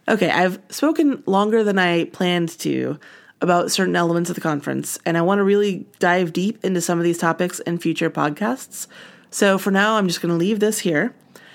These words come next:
I will say that there is an organization I've been aware of for some time, and at this conference, I had the opportunity to speak with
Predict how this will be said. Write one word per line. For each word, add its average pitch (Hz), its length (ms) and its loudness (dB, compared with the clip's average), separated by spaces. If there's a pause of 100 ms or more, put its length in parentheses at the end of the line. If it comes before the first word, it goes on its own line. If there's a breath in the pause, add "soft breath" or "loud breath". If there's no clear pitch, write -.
(300 loud breath)
I 180 120 2
will 285 240 4
say 190 320 2
that 170 180 -2
there 175 160 4
is 175 140 2
an 180 60 0
organization 185 760 2
I've 165 220 0
been 165 100 2
aware 233 320 2
of 208 160 2
for 190 140 -4
some 165 240 0
time, 147 500 0 (100)
and 170 380 0
at 196 220 0
this 185 240 0
conference, 175 560 0
I 170 80 2
had 160 260 0
the 160 140 2
opportunity 185 640 0
to 165 100 -10
speak 196 340 -2
with 143 300 0